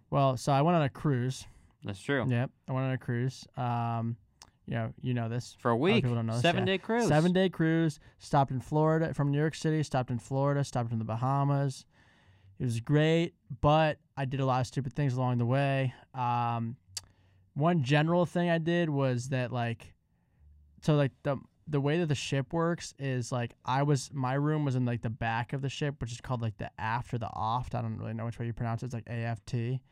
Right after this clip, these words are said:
Speaker 1: And then there's
Speaker 2: I think it's
Speaker 1: forward.
Speaker 2: actually called the rear.
Speaker 1: What's it? I don't know. It says,
Speaker 2: I don't know.
Speaker 1: <laughs> it says aft or oft or whatever. I,
Speaker 2: Sure, yeah.
Speaker 1: I probably should have looked it up at that point, but I never had, I never said it to anyone. I was just like, "I'm in the back." <laughs>
Speaker 2: <laughs>
Speaker 1: But, uh, so there's that,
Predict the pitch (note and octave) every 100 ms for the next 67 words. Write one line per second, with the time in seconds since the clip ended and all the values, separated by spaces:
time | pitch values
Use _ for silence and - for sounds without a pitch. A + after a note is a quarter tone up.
0 | _ - _ C3+ B2 A2+ - - A#2 B2
1 | B2+ A2+ A2 F2 G#2 F#2 F#2+ F2+ F#2+ F#2
2 | F#2 G2 _ _ _ _ - A#2+ C#3+ B2
3 | A#2 A2 A2 B2 A#2 G#2+ G5+ - F3 -
4 | - C4 F3+ D#3 F3 E3+ - _ A#2+ A#2+
5 | B2 - - A2+ A2+ - A#2 A2+ A2+ A2
6 | G#2+ A2+ F#2+ - G#2+ F#2+ - F#3 C#3+ C3
7 | B2 B2 A#2 A#2 A2 A#2 B2 A2 - B2
8 | - - - _ _ - C#3+ C#3 B2 B2
9 | B2 C3+ C3+ B2+ A#2+ A2+ A2+ A#2 A#2 A#2+
10 | A#2 A#2 B2+ C#3 F3 B2 G2 F2 - -
11 | - - D#3 D3+ - - A#3 - F3+ -
12 | - D3+ - C#3+ C3 A#2 - - - -
13 | D3 C#3+ B2+ A#2 C#3 D3 D#3+